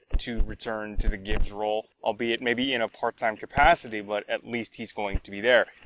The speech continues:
I think without Mark Harmon, there is no N C I S because he is sort of that de facto lead, that de facto face that everybody thinks of when they think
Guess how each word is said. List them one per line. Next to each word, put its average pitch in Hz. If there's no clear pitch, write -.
I 104
think 117
without 131
Mark 117
Harmon, 170
there 147
is 139
no 139
N 135
C 131
I 120
S 139
because -
he 131
is -
sort 123
of 110
that -
de -
facto 113
lead, 113
that 101
de -
facto -
face 127
that 131
everybody 113
thinks 156
of 110
when 120
they 117
think 123